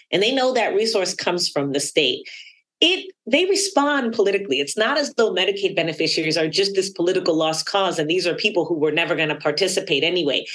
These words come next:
Given the right context, the right access to benefits, and then you get health care. Maybe that means that you're less worried and you can now participate more fully in the life of your community and your polity. There are all sorts of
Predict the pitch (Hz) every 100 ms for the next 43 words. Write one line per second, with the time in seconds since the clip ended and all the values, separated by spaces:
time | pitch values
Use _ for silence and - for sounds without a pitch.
0 | - - - 269 339 285 226 190 196 208
1 | 202 - - 175 220 233 170 113 - -
2 | - - - _ - 170 170 185 196 196
3 | 170 180 - 165 143 - - 165 139 -
4 | 180 185 220 220 135 - - - - -
5 | 370 381 370 320 320 330 302 - 349 -
6 | 269 165 151 170 233 285 - 240 285 285
7 | 269 254 - 240 247 262 - 226 269 262
8 | 175 165 190 202 196 202 233 226 202 220
9 | 220 - 165 170 165 - 190 208 180 160
10 | 147 151 170 170 151 151 151 143 165 165
11 | 151 139 135 131 - 165 185 156 - -
12 | - - 220 220 277 302 254 233 233 202